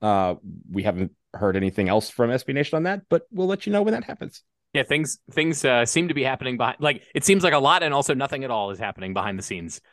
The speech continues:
Speaker 2: on that. But we will tell you all about it as, as it develops. So until then,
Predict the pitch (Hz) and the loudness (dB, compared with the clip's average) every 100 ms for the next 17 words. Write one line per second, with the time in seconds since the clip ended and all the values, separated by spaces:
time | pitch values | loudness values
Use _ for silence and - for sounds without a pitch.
0 | _ 104 98 73 - 113 139 151 156 151 | _ -2 -2 -6 -6 -6 2 4 4 4
1 | 156 156 156 135 147 135 98 101 98 _ | 2 4 4 4 4 2 0 -2 -6 _
2 | _ _ 98 98 98 95 - - 101 101 | _ _ -2 -2 -2 -8 -14 -6 -4 -4
3 | 92 101 165 202 202 - - _ _ - | -8 0 4 4 2 -10 -18 _ _ 2
4 | 151 123 117 - - 120 - - 156 156 | 4 6 4 2 0 -2 2 4 4 4
5 | 123 104 85 139 | 0 -2 -2 -8